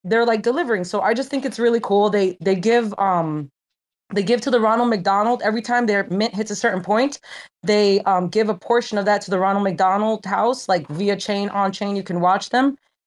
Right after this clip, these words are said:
And I think my favorite part is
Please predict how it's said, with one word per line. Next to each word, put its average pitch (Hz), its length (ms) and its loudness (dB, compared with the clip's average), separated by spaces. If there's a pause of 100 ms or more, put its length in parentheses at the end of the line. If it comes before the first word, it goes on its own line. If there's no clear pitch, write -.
(200)
And 220 500 2 (160)
I 160 40 -4
think 220 140 0
my 170 200 0
favorite 220 320 2
part 226 240 0
is 247 320 0